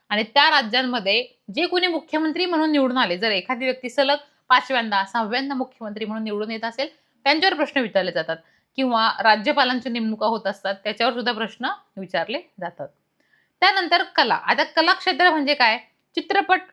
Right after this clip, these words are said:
सृष्टी. तर या चित्रपट सृष्टीवर काय प्रश्न विचारले जातात? तर त्याच्यामध्ये सुद्धा वेगवेगळे पुरस्कार असतात. आता पुरस्कार तीन ठिकाणी आलेले आहेत. त्याचं कारणच हे आहे की वेगवेगळ्या क्षेत्रातले पुरस्कार सुद्धा तितकेच महत्त्वाचे आहेत. तसेच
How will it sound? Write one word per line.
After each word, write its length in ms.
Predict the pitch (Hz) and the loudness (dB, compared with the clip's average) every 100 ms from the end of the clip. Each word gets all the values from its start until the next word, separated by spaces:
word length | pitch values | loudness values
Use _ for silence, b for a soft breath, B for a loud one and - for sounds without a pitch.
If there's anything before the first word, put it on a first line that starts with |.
| - | -14
सृष्टी. 500 | 202 202 - 160 156 _ - | -8 -8 -8 -16 -18 _ -2
तर 100 | 262 | 2
या 140 | 320 | 4
चित्रपट 440 | 330 - 320 349 370 | 2 0 0 0 -4
सृष्टीवर 520 | 247 - 240 190 175 - _ _ _ - | -6 -8 -6 -4 -6 -10 _ _ _ 2
काय 160 | 339 | 2
प्रश्न 280 | 359 330 262 | 2 -2 -4
विचारले 260 | 220 220 208 | -6 -6 -4
जातात? 280 | 185 180 185 | -4 -4 -2
तर 60 | 262 | -4
त्याच्यामध्ये 640 | - 262 254 349 381 392 | 2 2 4 2 2 0
सुद्धा 240 | 370 370 370 | 0 2 4
वेगवेगळे 300 | 311 233 269 | 2 0 -2
पुरस्कार 460 | 262 208 - 208 | -2 -4 0 0
असतात. 260 | 214 - 151 _ _ _ 220 | 0 -6 -12 _ _ _ -4
आता 120 | 302 | -4
पुरस्कार 640 | 311 285 370 381 - 285 - - | -2 2 2 2 2 2 2 0
तीन 140 | 381 440 427 | 0 2 0
ठिकाणी 320 | 294 247 277 | 2 2 2
आलेले 240 | 233 214 | 0 0
आहेत. 120 | 220 | 0
त्याचं 240 | - 233 262 | -2 -8 -6
कारणच 480 | - 233 247 311 330 | 2 2 2 -2 -2
हे 40 | |
आहे 220 | 285 214 277 b b - | 0 0 -4 b b -8
की 60 | 269 | -4
वेगवेगळ्या 540 | 254 320 302 330 381 | 0 0 0 0 0
क्षेत्रातले 680 | 392 - - - 294 302 370 | -2 -4 -4 2 0 2 -2
पुरस्कार 420 | 311 302 - 269 | 0 -2 0 0
सुद्धा 200 | 262 240 | 0 -4
तितकेच 340 | 269 - 262 262 | -4 -4 -4 -2
महत्त्वाचे 360 | 226 175 208 | -4 -4 -8
आहेत. 140 | 190 165 _ _ _ - | -10 -14 _ _ _ 0
तसेच 320 | 320 392 415 | 2 2 0